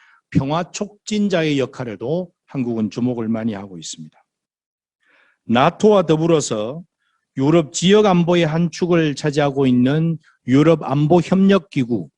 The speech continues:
오에스씨의 역할에도 주목합니다. 한국은 미국과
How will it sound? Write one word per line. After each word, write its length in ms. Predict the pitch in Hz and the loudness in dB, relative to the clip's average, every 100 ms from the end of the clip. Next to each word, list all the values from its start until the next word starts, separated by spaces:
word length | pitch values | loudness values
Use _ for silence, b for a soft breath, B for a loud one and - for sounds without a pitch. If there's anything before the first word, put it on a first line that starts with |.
| _ _ _ _ _ _ - | _ _ _ _ _ _ -6
오에스씨의 1300 | 147 156 165 160 156 143 - 156 147 143 139 147 131 | 0 2 2 0 -4 -2 0 2 4 4 4 2 0
역할에도 720 | 127 - 123 113 143 147 95 | 0 -2 0 2 2 2 -4
주목합니다. 720 | - 113 104 - 98 82 - _ _ _ _ _ _ _ _ _ _ _ b b b | -8 -6 -6 -10 -20 -20 -20 _ _ _ _ _ _ _ _ _ _ _ b b b
한국은 460 | - 160 156 151 147 | 0 2 2 0 0
미국과 680 | 170 156 143 139 135 170 | -4 -6 -4 -2 -2 -4